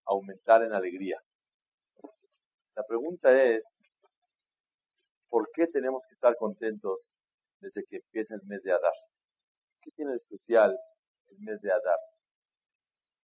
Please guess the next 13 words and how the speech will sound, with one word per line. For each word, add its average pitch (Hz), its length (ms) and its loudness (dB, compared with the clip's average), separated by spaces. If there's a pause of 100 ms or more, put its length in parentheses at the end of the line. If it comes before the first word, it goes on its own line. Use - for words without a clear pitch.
(120)
Dice 135 500 2 (540)
el, 101 140 -10
en - 1200 -18
la 92 160 -12
Gemara, 113 440 6
en - 100 -20
Masejet 110 400 -8 (600)
Ta'anit, 101 440 0 (520)
Kaftet - 420 -6
Amud 98 220 -2
Aleph, 101 280 6 (1300)
Rashi 104 340 -2
dice, 139 460 2